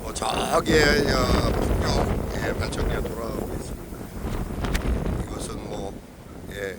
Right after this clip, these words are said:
제주도의 모습이 이렇게 바라다 보이는,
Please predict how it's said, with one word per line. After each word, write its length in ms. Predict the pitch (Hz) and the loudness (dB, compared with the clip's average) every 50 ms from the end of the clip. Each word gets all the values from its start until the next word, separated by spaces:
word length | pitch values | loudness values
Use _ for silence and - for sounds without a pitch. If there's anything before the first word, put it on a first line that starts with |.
| 95 | -10
제주도의 760 | - - 127 127 123 113 117 113 113 107 107 110 113 117 139 - - - - - - - - - - - - - - - - - - - - - - - - - - - - - - - - - - - - - - - - - - - - - - - - - - | -8 -4 -2 -2 -2 -2 -4 -4 -4 -2 -2 -2 -2 -4 -6 -8 -10 -14 -18 -20 -20 -20 -20 -20 -20 -18 -18 -18 -18 -18 -18 -20 -20 -20 -18 -18 -18 -18 -18 -18 -18 -18 -18 -18 -18 -16 -14 -12 -10 -10 -10 -10 -12 -14 -14 -18 -20 -20 -20 -20 -20 -20 -20 -10 -6
모습이 600 | 110 113 - - 117 101 87 87 87 92 95 104 90 - | -6 -4 -4 -6 -8 -8 -10 -12 -12 -12 -12 -12 -14 -14
이렇게 280 | 90 92 92 - - - - - | -14 -14 -14 -16 -16 -16 -12 -10
바라다 300 | - 110 110 104 104 98 | -8 -6 -6 -6 -6 -8
보이는, 360 | - 98 95 80 78 85 | -6 -6 -8 -8 -8 -12